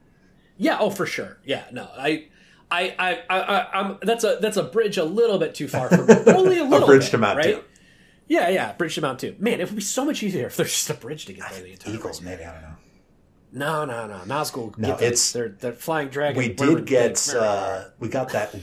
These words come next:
Speaker 2: white, uh, modal double face card that has a board wipe on the backside, which is super
Speaker 1: Yeah.
Speaker 2: cool. But
Speaker 1: Yeah.
Speaker 2: you do have to make that decision before it hits the field.
Speaker 1: Yeah.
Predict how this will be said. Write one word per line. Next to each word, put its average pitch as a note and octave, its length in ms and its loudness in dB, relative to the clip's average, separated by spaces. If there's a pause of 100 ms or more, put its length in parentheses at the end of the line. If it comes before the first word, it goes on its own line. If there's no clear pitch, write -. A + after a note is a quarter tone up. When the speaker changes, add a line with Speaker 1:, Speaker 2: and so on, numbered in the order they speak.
(120)
Speaker 2:
white, G#2 400 -6 (640)
uh, F2+ 280 -10 (100)
modal G#2 480 -4
double G2+ 340 -6
face F#2 320 -6
card E2+ 400 -12
that F#2+ 100 -8
has F#2 160 -8
a F#2 40 -10
board F#2+ 260 -4
wipe G2 180 -2
on F#2 100 -12
the F#2+ 80 -14
backside, F#2 680 -10
which - 140 -20
is - 140 -8
super D#3+ 220 0
Speaker 1:
Yeah. - 180 0
Speaker 2:
cool. F2 360 -8 (340)
But B2 420 2
Speaker 1:
Yeah. A#2+ 260 -6
Speaker 2:
you G#2+ 160 -6
do C3 220 0
have C3 180 -8
to - 80 -12
make A#2+ 240 -6
that G#2+ 100 -2
decision G2+ 500 -8
before F#2+ 480 -10
it - 60 -18
hits - 240 -10
the - 120 -18
field. - 460 -12
Speaker 1:
Yeah. B2+ 280 -2